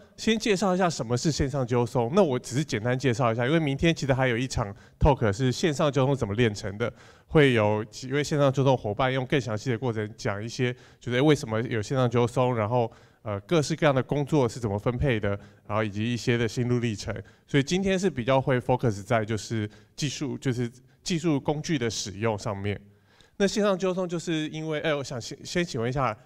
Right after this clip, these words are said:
有参加过实体大松，黑，呃，G E V大松的人可以举个手吗？好，谢谢。那有参加这一，今年出的线上大松的可以举个手吗？哦，也蛮多人的，谢谢。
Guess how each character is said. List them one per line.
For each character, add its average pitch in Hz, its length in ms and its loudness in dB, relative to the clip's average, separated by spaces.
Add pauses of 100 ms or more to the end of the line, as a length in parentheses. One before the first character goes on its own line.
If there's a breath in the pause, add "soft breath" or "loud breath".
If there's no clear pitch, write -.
(100)
有 123 100 0
参 185 220 4
加 202 100 4
过 196 220 4
实 - 220 -2
体 165 160 -2
大 147 200 4
松， 139 300 -2
黑， 156 160 -6
呃 156 100 0
，G 180 200 0
E 147 40 0
V 135 140 -4
大 139 160 2
松 143 140 -2
的 127 40 2
人 117 80 -2
可 123 80 -6
以 127 40 0
举 110 120 -6
个 101 80 0
手 101 220 -8
吗？ - 140 -14 (840)
好， - 160 -14
谢 147 140 -4
谢。 120 180 -4 (200 loud breath)
那 208 100 2
有 147 140 6
参 170 260 2
加 175 180 6
这 175 180 2
一， 165 100 4
今 190 180 -2
年 147 180 4
出 160 200 4
的 147 120 4
线 151 300 4
上 135 240 2
大 131 160 6
松 123 220 -2
的 120 100 2
可 120 100 0
以 117 40 0
举 104 120 -4
个 101 80 -2
手 - 200 -6
吗？ - 180 -12 (720)
哦， 113 180 -6
也 104 120 -8
蛮 104 120 0
多 120 160 2
人 98 80 0
的， 92 120 -6
谢 127 120 -6
谢。 110 160 -6